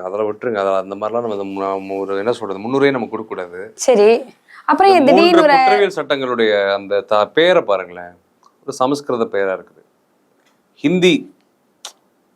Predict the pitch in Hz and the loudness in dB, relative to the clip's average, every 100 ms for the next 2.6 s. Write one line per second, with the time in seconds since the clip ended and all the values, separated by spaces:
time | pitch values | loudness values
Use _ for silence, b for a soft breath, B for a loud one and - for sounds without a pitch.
0 | _ _ _ _ 110 113 123 131 127 - | _ _ _ _ -4 0 0 2 0 -4
1 | 113 113 113 113 - _ _ _ _ - | -6 -2 0 -2 -6 _ _ _ _ -20
2 | - 160 170 175 156 147 | -4 0 2 4 4 4